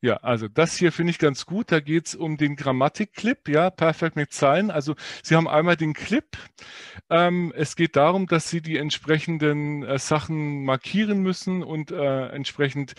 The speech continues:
den Clip, den zeige ich nachher vielleicht mal im, im, äh, Blink Learning, damit Sie den sehen. Aber dann hat man zum Beispiel, äh, einerseits noch die Möglichkeit,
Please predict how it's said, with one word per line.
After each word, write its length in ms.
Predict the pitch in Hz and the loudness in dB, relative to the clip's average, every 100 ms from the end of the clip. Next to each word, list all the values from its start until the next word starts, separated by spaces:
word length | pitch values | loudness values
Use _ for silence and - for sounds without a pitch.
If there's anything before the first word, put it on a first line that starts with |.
| - - - | -20 -6 0
den 140 | 143 | 0
Clip, 240 | - 180 | 2 2
den 160 | - 147 | 2 0
zeige 260 | - 135 147 | 4 2 2
ich 80 | |
nachher 400 | 139 143 175 165 | 2 2 4 2
vielleicht 320 | 151 156 143 147 | 2 2 2 2
mal 220 | 139 135 | 0 0
im, 340 | 139 135 135 - - - - _ | -2 -2 -4 -8 -18 -18 -20 _
im, 440 | - 131 131 127 120 | -4 -2 0 -2 0
äh, 200 | 117 110 | 0 0
Blink 340 | - 170 214 | 2 2 4
Learning, 280 | 151 139 143 | 2 2 2
damit 220 | 135 147 | 0 -2
Sie 140 | - 143 | -8 -2
den 200 | 147 151 | 0 0
sehen. 300 | - 170 170 | 2 2 2
Aber 180 | 147 | 0
dann 220 | 139 156 190 | 4 4 4
hat 160 | 196 | 2
man 140 | 190 180 | 0 -2
zum 140 | 175 | 0
Beispiel, 420 | 165 160 - 165 - - - - - - | 2 0 0 -2 -2 -12 -20 -20 -20 2
äh, 60 | |
einerseits 840 | 147 143 143 143 165 165 - 151 - | 4 4 4 2 2 2 2 2 2
noch 120 | 160 | -4
die 140 | - 156 | 0 0
Möglichkeit, 680 | 156 156 160 - 156 147 | 2 0 -4 0 2 2